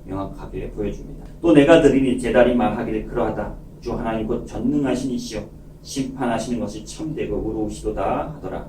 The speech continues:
"그러므로 하루 동안에 그 재앙들이 이르리니 곧 사망과 애통함과 흉년이라. 그가 또한 불에 살라지리니 그를 심판하신 주 하나님은 강한 자이심이라."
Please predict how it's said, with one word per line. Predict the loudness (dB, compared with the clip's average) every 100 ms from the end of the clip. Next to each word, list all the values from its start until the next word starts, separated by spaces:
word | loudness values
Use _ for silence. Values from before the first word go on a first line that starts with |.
| -16 -4
"그러므로 | 6 8 8 6
하루 | 4 2 4
동안에 | 4 4 0 -2
그 | -2
재앙들이 | 0 0 0 0 -2 -2
이르리니 | -2 0 0 -2 -6 -10
곧 | -12
사망과 | -12 -14 -6 -2 -2 -2 -4 -6 -6 -8 -12 -12
애통함과 | -12 -12 -4 -2 -2 -2 -4 -4
흉년이라. | -6 -6 -4 -4 -4 -8 -12 -18 -20 -20 -16
그가 | -4 -2 0
또한 | 0 0 0
불에 | -4
살라지리니 | -6 -6 -2 -2 -4 -6 -2 -2 -2 -8 -12
그를 | -6 -2 -2
심판하신 | -4 -10 -10 -10 -8 -2 0 -2 -4 -6
주 | -4 -6 -6
하나님은 | -4 -2 -2 -2 -4 -8 -16 -18
강한 | -12 -10 -8 -6
자이심이라." | -2 -2 -2 -6 -10 -16 -18 -16 -14 -14 -14